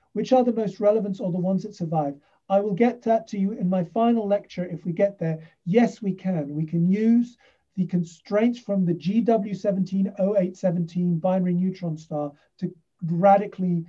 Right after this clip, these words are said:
simplify the Horndeski action. Uh, I think that's it.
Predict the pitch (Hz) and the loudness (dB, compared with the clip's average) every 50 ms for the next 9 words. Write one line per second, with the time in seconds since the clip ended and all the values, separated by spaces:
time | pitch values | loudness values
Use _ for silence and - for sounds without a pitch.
0 | - _ _ - - - 190 180 160 175 165 - - 160 156 143 151 143 160 160 | -12 _ _ -14 -6 -4 -2 -2 -2 -2 -4 -2 -2 -2 -2 -2 -4 -4 -6 -6
1 | 147 151 147 143 - _ - 147 135 - - - - 147 147 _ _ _ _ _ | -6 -6 -8 -10 -10 _ -16 -16 -16 -18 -20 -20 -20 -20 -20 _ _ _ _ _
2 | _ _ _ _ _ _ _ _ _ _ _ _ _ - 170 160 160 156 165 - | _ _ _ _ _ _ _ _ _ _ _ _ _ -8 -6 -4 -2 -2 -4 -6
3 | - - _ _ _ _ _ _ _ _ _ _ _ _ _ _ _ _ _ _ | -10 -18 _ _ _ _ _ _ _ _ _ _ _ _ _ _ _ _ _ _
4 | _ _ _ _ _ _ _ _ _ _ - - - - - _ _ _ _ _ | _ _ _ _ _ _ _ _ _ _ -20 -20 -20 -20 -20 _ _ _ _ _
5 | _ - 160 180 202 202 208 190 196 - 269 233 - - | _ -6 -4 -4 -2 -2 -2 -2 0 0 0 0 -2 -4